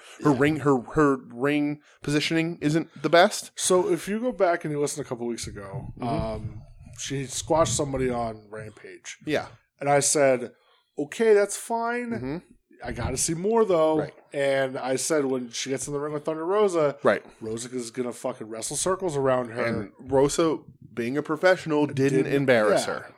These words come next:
Speaker 2: yeah.
Speaker 1: Was like, "I'm gonna, we're gonna keep it at a pace. I'm gonna do what I can do."
Speaker 2: Like, she sacrificed
Speaker 1: Right.
Speaker 2: looking like she normally does
Speaker 1: Right.
Speaker 2: to go to her
Speaker 1: Yes.
Speaker 2: half speed.
Speaker 1: Right.
Speaker 2: It just was not good.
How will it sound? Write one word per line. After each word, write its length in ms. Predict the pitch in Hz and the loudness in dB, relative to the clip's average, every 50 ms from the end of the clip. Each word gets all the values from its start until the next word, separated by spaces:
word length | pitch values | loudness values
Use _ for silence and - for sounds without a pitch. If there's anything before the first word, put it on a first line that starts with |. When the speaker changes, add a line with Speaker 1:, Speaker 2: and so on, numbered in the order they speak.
| _ - | _ -4
Speaker 2:
yeah. 140 | 123 123 | -2 0
Speaker 1:
Was 120 | 127 123 123 | 0 0 0
like, 160 | 113 107 - - - | -2 -2 -2 -4 -4
"I'm 120 | 107 123 | -2 0
gonna, 180 | 123 120 120 113 - - | 0 0 0 -2 -4 -4
we're 140 | 123 127 107 | -6 -4 -4
gonna 140 | 120 113 107 | -2 -6 -6
keep 260 | - - 131 131 143 | -4 -4 -2 0 0
it 80 | 156 | 0
at 40 | 151 | 0
a 40 | 156 | 0
pace. 300 | - - 151 147 143 - | 2 2 4 4 4 2
I'm 60 | 135 120 | 0 0
gonna 120 | 117 110 | 0 0
do 140 | 104 120 117 | 0 0 2
what 80 | 117 110 | 2 2
I 80 | 110 | 2
can 140 | 107 113 107 101 | 2 0 -2 -2
do." 200 | 98 85 78 - - | -2 -4 -4 -8 -8
Speaker 2:
Like, 220 | 170 156 147 143 | -8 -8 -6 -6
she 260 | - - 170 180 185 | -6 -4 -2 -2 -2
sacrificed 920 | 180 - - 202 185 185 180 196 180 - - 180 175 170 160 - - - - - - - - _ _ _ | -2 0 2 4 4 4 2 -2 -6 -2 2 2 2 4 2 0 -4 -8 -10 -16 -20 -20 -20 _ _ _
Speaker 1:
Right. 200 | 107 95 98 - - - - | -8 -8 -8 -8 -4 -4 0
Speaker 2:
looking 300 | 143 156 160 151 165 160 | 0 2 0 0 0 2
like 160 | 156 151 147 | 2 2 2
she 120 | - 156 | 0 -2
normally 360 | 160 165 165 160 151 147 143 131 | 0 2 2 2 4 2 2 4
does 500 | 131 127 127 127 123 123 117 113 113 98 | 4 4 4 4 4 2 0 -4 -6 -6
Speaker 1:
Right. 120 | 92 82 | -6 -6
Speaker 2:
to 120 | - 123 | -6 -8
go 300 | 117 117 131 131 131 131 | -6 -4 -2 -2 -2 -2
to 120 | 127 131 120 | -2 -4 -4
her 380 | 127 156 151 151 151 151 147 143 | -2 0 2 2 4 4 2 2
Speaker 1:
Yes. 80 | 139 131 - - - _ _ _ - | 0 -2 -6 -8 -14 _ _ _ -8
Speaker 2:
half 300 | - - 151 156 151 - | -4 -2 -2 -2 -2 -4
speed. 580 | - - - 165 156 151 147 147 147 139 135 113 - - 110 107 | -6 -6 -6 -6 -6 -6 -6 -6 -6 -6 -6 -8 -10 -14 -6 -2
Speaker 1:
Right. 240 | 110 104 92 82 - | -2 -2 -2 -2 -2
Speaker 2:
It 140 | 151 135 120 | -2 -2 -2
just 260 | - 120 113 - - | -2 -4 -6 -8 -8
was 140 | 107 - - | -10 -12 -8
not 320 | 117 110 104 104 - - | -8 -8 -8 -10 -14 -16
good. 360 | - 104 101 98 - - - | -16 -16 -14 -14 -16 -16 -10